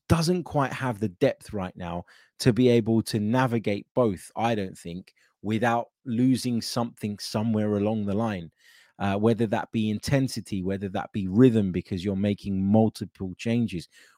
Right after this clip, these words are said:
week in, week out. There's a lot of things that come into play here. The other negatives are that we're making silly mistakes defensively,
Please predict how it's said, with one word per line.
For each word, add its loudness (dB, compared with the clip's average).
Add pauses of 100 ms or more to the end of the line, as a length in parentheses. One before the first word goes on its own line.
(100)
week 4
in, 2
week 0
out. 6
There's 0
a 4
lot 8
of -2
things 4 (460)
that -4
come 4
into 2
play 0
here. -4 (580)
The 10
other 8
negatives -2
are -6
that -6
we're 0
making 2
silly 2
mistakes -8
defensively, -12